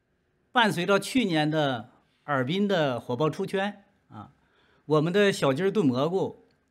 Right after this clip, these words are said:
铁锅炖大鹅、蔓越莓、野生蓝莓、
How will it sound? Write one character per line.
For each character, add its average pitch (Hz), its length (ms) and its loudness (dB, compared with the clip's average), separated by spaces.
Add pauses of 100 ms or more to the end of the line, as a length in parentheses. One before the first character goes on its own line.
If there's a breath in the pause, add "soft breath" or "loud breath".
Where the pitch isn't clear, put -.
(400)
铁 156 220 2
锅 185 180 4
炖 208 180 2
大 196 200 6
鹅、 143 440 0 (920)
蔓 202 240 2
越 196 160 4
莓、 143 480 -2 (320)
野 143 240 2
生 196 220 0
蓝 190 260 4
莓、 156 400 -2